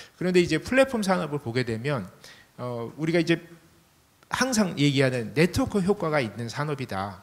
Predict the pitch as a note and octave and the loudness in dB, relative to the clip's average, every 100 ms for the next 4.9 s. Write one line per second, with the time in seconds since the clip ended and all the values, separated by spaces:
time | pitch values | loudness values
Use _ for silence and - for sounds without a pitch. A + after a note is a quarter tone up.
0 | - D3+ E3+ A3 F#3 D3+ D3 - C3 C3 | 0 0 2 0 0 -2 -6 -6 -8 -6
1 | B2+ A#2+ C#3+ C3 A#2 A2 G2 G2+ G#2+ F2+ | -6 -4 -4 -4 -6 -6 -8 -8 -10 -12
2 | - - - - - - - D#3+ D3+ D#3 | -16 -18 -20 -20 -20 -12 -2 0 4 4
3 | G2+ - - - D#3 D3 F3 A3+ A3 G#3 | 4 -4 -18 -8 -2 2 2 2 2 4
4 | G3 F#3+ F3+ E3+ F3+ F#3 G3 - | 4 4 2 4 2 2 0 -12